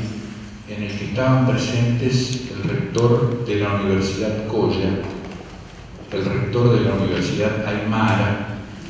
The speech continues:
y el rector de la Universidad Quechua de Bolivia. Universidades en las que se investiga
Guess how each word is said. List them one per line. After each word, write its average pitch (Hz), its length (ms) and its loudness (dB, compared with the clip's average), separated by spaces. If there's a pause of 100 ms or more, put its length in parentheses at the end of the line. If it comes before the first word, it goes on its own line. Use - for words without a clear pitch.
(380)
y 107 60 -4
el 101 120 -2
rector - 880 2 (100)
de 95 120 -2
la 95 160 2
Universidad 95 680 2
Quechua 110 500 0 (960)
de 95 60 -4
Bolivia. 87 500 4 (3000)
Universidades 139 760 6
en 135 180 0
las 127 200 4
que 127 80 4
se 123 260 2
investiga - 1200 4